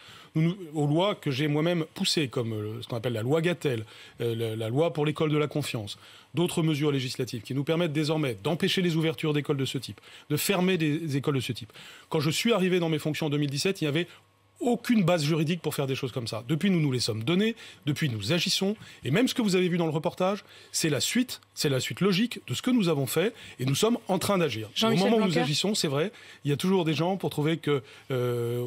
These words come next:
Speaker 1: on pourrait mieux faire ou que c'est pas fait, et cetera. D'accord,
Speaker 2: Je pense juste
Speaker 1: c'est
Speaker 2: aux
Speaker 1: le
Speaker 2: enfants.
Speaker 1: lot de notre action quotidienne, mais que chacun regarde, que chaque Français voit que nous sommes arrivés devant des situations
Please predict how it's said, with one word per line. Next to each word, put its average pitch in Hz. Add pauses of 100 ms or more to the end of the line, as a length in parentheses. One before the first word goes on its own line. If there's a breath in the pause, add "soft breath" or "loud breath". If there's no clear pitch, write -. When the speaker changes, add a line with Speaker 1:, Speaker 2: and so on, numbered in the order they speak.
Speaker 1:
on 127
pourrait 139
mieux 131
faire 170
ou 147
que -
c'est 143
pas 123
fait, 165
et 143
cetera. 143 (400 loud breath)
D'accord, 160
Speaker 2:
Je 226
pense 185
juste 208
Speaker 1:
c'est 190
Speaker 2:
aux 160
Speaker 1:
le 165
Speaker 2:
enfants. 165
Speaker 1:
lot 175
de 139
notre 131
action 139
quotidienne, 139 (300 loud breath)
mais 135 (240)
que -
chacun 208
regarde, 143
que 139
chaque 190
Français 170
voit 143
que - (400 loud breath)
nous 120
sommes 185
arrivés 170
devant 135
des 123
situations 104